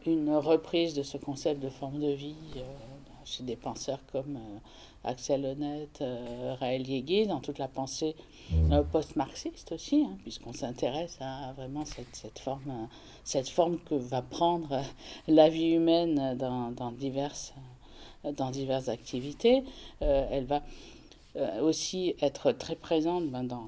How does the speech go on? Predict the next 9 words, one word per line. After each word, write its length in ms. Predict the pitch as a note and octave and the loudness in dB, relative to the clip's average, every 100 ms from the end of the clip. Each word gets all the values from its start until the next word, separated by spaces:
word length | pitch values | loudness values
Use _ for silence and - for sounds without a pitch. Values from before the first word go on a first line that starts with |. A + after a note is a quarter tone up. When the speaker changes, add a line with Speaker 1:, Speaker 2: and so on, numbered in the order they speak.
| A2+ | -10
Speaker 1:
au 60 | |
plan 200 | A#2+ C#3 | -4 -2
politique, 580 | C3+ E3 D#3+ E3 D4+ D4+ | 0 0 0 0 -2 -2
dans 120 | D3 | -4
des 160 | C#3 C3 | -4 -2
revendications 800 | C3 C3 C#3 D#3 - D3 - A#3+ - E3 | -2 -2 -6 -6 -6 -4 0 -2 -2 -4
diverses, 520 | D3 D#3 A#3 B3 - | -2 2 2 2 -2
puisque, 360 | - D3 - | -12 -14 -2
euh, 360 | D#3+ F#3 F3+ C3+ | 0 2 0 -4